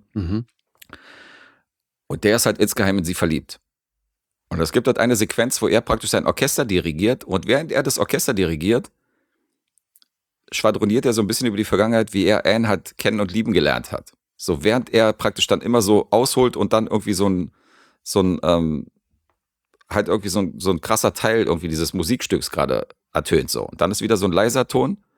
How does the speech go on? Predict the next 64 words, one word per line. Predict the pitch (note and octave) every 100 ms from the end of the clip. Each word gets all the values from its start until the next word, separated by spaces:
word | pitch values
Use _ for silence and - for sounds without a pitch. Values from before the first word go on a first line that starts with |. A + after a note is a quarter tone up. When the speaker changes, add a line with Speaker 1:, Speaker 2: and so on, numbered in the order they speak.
| G2
Speaker 2:
so | F2+
Speaker 1:
Mhm. | F#2+
Speaker 2:
eine |
leise | F#2 A2+ A#2+
Phase | - A#2 A#2
und | -
in |
dieser | G#2 F#2+
leisen | F#2+ G#2 G#2+
Phase | - G#2 G#2
erzählt | F2+ G#2+ A2+
er, | F#2
was | G2+
passiert | - - B2+
ist | F2 -
und | C2+
wie | E2
krass | - G#2+
er | F#2+
in | F2+
sie |
verliebt | F#2+ G#2+ A#2+ -
ist | C2+
und | D2+ - - - - - -
in | F2
dieser | F2+ F#2+
einen | F2+ A2
Nacht, | G#2+ -
dass | G2+
da | - G2+ G2+ - - -
etwas | G2 G2+
passiert | - - B2+
ist, | G2+ -
was | F2+
er | F2
sich | F2
schon | -
immer | G#2
gewünscht | F2+ G2+ B2+ F#2
hat | -
und | F2+
so. | -
Und | D2 -
du | E2+
merkst, | E2+ F#2+ -
okay, | -
alles | G#2 -
klar, | - D#2
der | C2
hatte | D#2+ G2+ A2+
auf | -
jeden | G2+
Fall | F#2+
einen | F#2+
One-Night-Stand | A2+ G#2 - D2+ -
mit | -
ihr | G#1+ -
oder | - C#2+
hatte | E2+
eine | E2+
Affäre | - G#2+ D#2+
mit | C2+
ihr. | G1+ - _ _
Speaker 1:
Mhm. | - E2+ G2